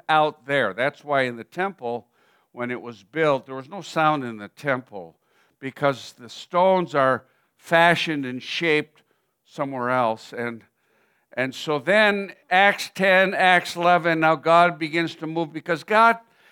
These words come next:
and the gospel is not about Jews only, it's about Jews and Gentiles.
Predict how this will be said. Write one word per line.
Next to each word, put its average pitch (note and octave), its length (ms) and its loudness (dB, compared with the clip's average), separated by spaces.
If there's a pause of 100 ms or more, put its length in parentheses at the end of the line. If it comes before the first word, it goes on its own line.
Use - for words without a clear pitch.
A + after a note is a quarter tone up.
(120)
and E3+ 160 -2
the E3 60 2
gospel F#3 760 2
is D#3+ 220 -4
not E3+ 220 4
about D3 460 2
Jews E3 420 -6
only, G3+ 520 0
it's E3+ 180 -8
about D3+ 360 0
Jews C#3 300 -14
and B2 140 -18
Gentiles. G#2 680 -10